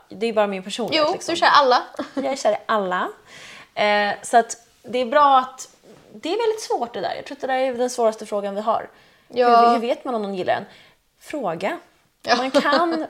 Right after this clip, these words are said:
Speaker 2: <laughs>
Speaker 1: fråga, men det gör
Speaker 2: Fast
Speaker 1: man
Speaker 2: nej,
Speaker 1: kanske
Speaker 2: det kan
Speaker 1: inte
Speaker 2: vara
Speaker 1: vill det.
Speaker 2: stelt om det är någon man är bra vän med, tycker jag.
Speaker 1: Ja, det är sant.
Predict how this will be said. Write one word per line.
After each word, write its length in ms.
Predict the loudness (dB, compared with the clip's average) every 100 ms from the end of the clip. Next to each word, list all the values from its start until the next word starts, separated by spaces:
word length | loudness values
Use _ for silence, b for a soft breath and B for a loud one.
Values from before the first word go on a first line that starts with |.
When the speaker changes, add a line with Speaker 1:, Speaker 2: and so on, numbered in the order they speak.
| -14
Speaker 2:
<laughs> 100 | -4
Speaker 1:
fråga, 440 | 2 4 4 2
men 140 | 0
det 60 | -2
gör 200 | 2 4
Speaker 2:
Fast 120 | 4
Speaker 1:
man 100 | 2
Speaker 2:
nej, 220 | 4 6 6
Speaker 1:
kanske 140 | 4
Speaker 2:
det 60 | 0
kan 80 | 2
Speaker 1:
inte 20 |
Speaker 2:
vara 100 | 2
Speaker 1:
vill 160 | 2
det. 60 | 0
Speaker 2:
stelt 340 | 2 2 2
om 120 | -2 -4
det 60 |
är 60 | -4
någon 180 | -4 -4
man 120 | -6
är 60 |
bra 320 | 2 4 4 2
vän 120 | -6 -8
med, 120 | -12
tycker 160 | -8
jag. 100 | -10 -10 _ _ _ _ -20 -8
Speaker 1:
Ja, 280 | -6 -4 -6
det 60 | -10
är 20 |
sant. 440 | -12 -16 -18 -20